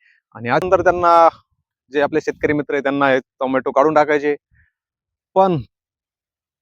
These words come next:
लगेच स्ट्रक्चर वगैरे काढायचं नाही त्यांना. त्यांना पुढचे दोन महिने तरी इथल्या वावरात, जमिनीत काही करायचं नाहीये. त्यामुळे त्यांचा प्लॅन आहे की यामध्ये काकडी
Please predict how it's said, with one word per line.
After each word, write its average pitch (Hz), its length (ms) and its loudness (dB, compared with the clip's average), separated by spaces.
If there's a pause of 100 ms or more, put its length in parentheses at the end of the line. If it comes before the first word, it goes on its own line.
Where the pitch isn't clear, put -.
(100)
लगेच 160 280 2
स्ट्रक्चर 185 400 -4
वगैरे 180 240 0
काढायचं 165 400 2
नाही 175 140 0
त्यांना. 151 280 -2
त्यांना 147 380 -8
पुढचे 143 340 -8
दोन 143 220 -4
महिने 143 220 -4
तरी 143 200 -8
इथल्या 139 280 -6
वावरात, 131 300 0
जमिनीत 127 420 -6 (100)
काही 143 200 -4
करायचं 139 400 -6
नाहीये. 135 200 -4 (600)
त्यामुळे 165 280 0
त्यांचा 160 400 0
प्लॅन 165 540 0
आहे 165 160 -2
की 165 340 -4
यामध्ये 156 600 0
काकडी 156 460 -4